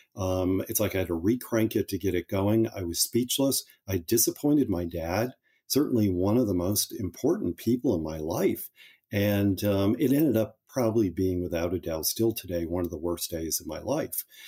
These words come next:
Um, so that became a pivotal moment in my career. And I began really thinking there's gotta be a better way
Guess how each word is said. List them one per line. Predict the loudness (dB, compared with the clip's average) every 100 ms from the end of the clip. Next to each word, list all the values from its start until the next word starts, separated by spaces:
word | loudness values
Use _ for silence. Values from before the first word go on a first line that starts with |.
| -20 -20 -8
Um, | -2 0
so | 4 4 4 0
that | 0 2 0 -2
became | -6 0 4 6 4
a | 0
pivotal | 0 2 4 4 2 2
moment | 2 2 2 2 -2
in | -4 -2
my | 0 -2
career. | -4 -6 -2 0 0 -4 -10 -20 -20 _
And | -2 2 2 2 0 -2
I | 0 0 2 2 0
began | 2 4 4 4
really | 4 4 2
thinking | 0 -2 -2 -2 -2
there's | -2 -4
gotta | -4 -2 0
be | 2 0
a |
better | 0 -6 -2 -4
way | -4 -6